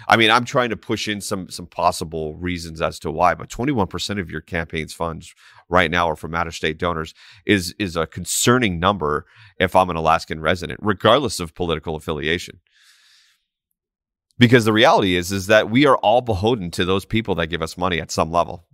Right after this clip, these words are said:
So it, it really is a bit concerning that twenty-one percent of currently, right now, as constituted, twenty-one percent of his donations are from out of state.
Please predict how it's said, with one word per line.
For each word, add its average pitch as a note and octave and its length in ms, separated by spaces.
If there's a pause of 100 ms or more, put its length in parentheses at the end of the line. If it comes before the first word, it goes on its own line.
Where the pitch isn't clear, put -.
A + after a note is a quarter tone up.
(140)
So D#3+ 320 (180)
it, D3+ 220
it C#3 120
really C#3+ 440
is B2+ 140
a G#2+ 80
bit C3 300
concerning G#2+ 440
that F2+ 160
twenty-one C3 380
percent G#2 280
of F2+ 180 (340)
currently, F2 420
right G2 280
now, - 420
as A2+ 160
constituted, - 640 (440)
twenty-one E3+ 300
percent C3 280
of A2+ 80
his G#2+ 120
donations G#2 520
are F2+ 40
from G2+ 200
out G2+ 100
of G2 60
state. - 280